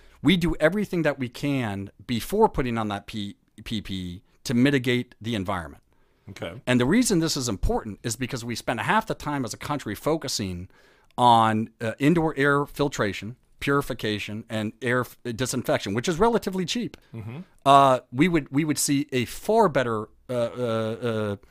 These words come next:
Speaker 1: reduction in spread.
Speaker 2: So, so, um, jumping in, Joel Miller is our guest on Fill in the Blank. We are talking about the efficacy of masking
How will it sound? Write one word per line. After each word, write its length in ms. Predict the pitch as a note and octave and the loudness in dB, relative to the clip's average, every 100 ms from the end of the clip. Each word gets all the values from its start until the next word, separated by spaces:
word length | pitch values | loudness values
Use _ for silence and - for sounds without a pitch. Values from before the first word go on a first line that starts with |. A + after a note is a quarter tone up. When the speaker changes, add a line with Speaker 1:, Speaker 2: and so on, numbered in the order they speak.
| _ _ - - | _ _ -12 0
Speaker 1:
reduction 600 | C3 D#3 D3 - E2+ F2 _ _ - | 2 4 2 0 -10 -14 _ _ -2
in 140 | B2+ | 0
spread. 340 | - - F2 - _ - _ | 0 -4 -6 -10 _ -20 _
Speaker 2:
So, 280 | - C3+ A2+ - | -8 -6 -8 -10
so, 360 | B2+ A#2+ A2+ - | -8 -6 -6 -6
um, 320 | A2+ G#2+ G#2+ - _ - _ - - | -4 -4 -8 -16 _ -20 _ -20 -8
jumping 340 | B2 E3 F3 C#3+ | 0 2 2 -2
in, 180 | A#2 | -2
Joel 220 | A2 D#3 D3 | 0 0 2
Miller 340 | C#3 C3+ C3 | 2 2 0
is 140 | A2+ | -2
our 140 | A#2+ G#2+ | -2 -2
guest 500 | F#2+ B2 A#2 - - | -2 0 0 -2 -6
on 220 | A#2 G#2+ | -6 -4
Fill 240 | G#2 C3 A#2+ | -4 -4 -4
in 80 | G#2+ | -6
the 80 | |
Blank. 480 | E2+ A2+ B2 B2 - _ _ _ _ | -4 -2 -2 -4 -10 _ _ _ _
We 180 | A2+ C3 | -2 0
are 140 | A#2 | 0
talking 580 | G#2+ - B2+ A#2+ C3 A#2+ A2 | -2 0 0 0 -4 -8 -8
about 400 | G#2 A2 G#2+ G#2 | -4 -2 -2 -4
the 260 | G2 G2+ | -8 -6
efficacy 840 | A2+ A2 A#2 A#2 - A#2+ A2 G#2+ - - | -6 -6 -8 -10 -8 -6 -6 -6 -8 -6
of 400 | G2+ G2 F#2 F2+ | -2 -2 -4 -6
masking 720 | G2+ A2 - - A#2+ A2+ | -4 -4 -6 -6 -8 -8